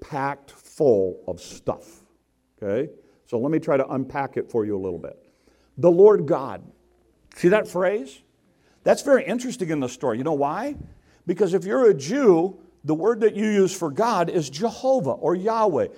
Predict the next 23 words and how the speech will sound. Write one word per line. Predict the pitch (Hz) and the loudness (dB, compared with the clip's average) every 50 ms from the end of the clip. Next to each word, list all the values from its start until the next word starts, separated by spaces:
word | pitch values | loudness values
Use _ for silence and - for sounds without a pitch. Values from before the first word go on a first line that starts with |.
| - _ _ | -20 _ _
talking | - 185 196 196 - 220 | -2 -2 -2 -2 -2 -4
about | 196 196 175 - | -2 -2 0 0
that | 190 - - - | -2 -8 -8 -6
personal | - 208 214 214 214 - 214 208 208 196 | -2 -2 -2 -2 -4 -8 -8 -6 -6 -2
relationship | 180 170 170 160 175 180 190 185 - 180 170 147 - - 151 135 - | 0 0 0 0 0 -2 -2 -4 -8 -10 -10 -10 -8 -6 -8 -8 -6
with | 120 113 - | -6 -10 -6
God. | - 131 117 95 80 - _ _ _ | -6 -6 -6 -6 -10 -18 _ _ _
That's | - 147 - - | -14 -14 -12 -8
not | 180 208 220 214 - | -8 -8 -8 -4 -2
the | 220 | 0
word | 196 196 196 185 165 | 2 4 4 2 2
used | 190 214 220 - - | -2 -6 -6 -6 -6
here. | - 143 98 87 - - _ _ _ _ _ _ _ _ - | -6 -6 -6 -6 -10 -18 _ _ _ _ _ _ _ _ 2
The | 180 180 | 2 2
word | 170 233 254 240 202 185 | 4 4 0 0 -2 -2
used | 185 240 277 277 262 190 175 | 0 0 2 2 0 -2 -4
here | 190 262 277 247 202 190 190 - - | -6 -4 0 2 2 2 2 -4 -12
is | - - 180 170 180 | 0 0 0 0 0
Elohim. | - 175 185 196 202 185 180 - 247 262 247 160 117 87 147 | -2 0 2 2 2 0 -2 -4 -2 -2 -2 -2 -4 -2 0
That's | 151 190 208 - | -2 -2 0 -2
God | 180 156 208 202 214 214 | -6 -6 -6 -4 -2 -2
as | 208 196 - | -2 -4 -4
creator. | - - - 185 170 175 185 208 190 - | -8 -8 -6 -2 0 2 2 2 2 0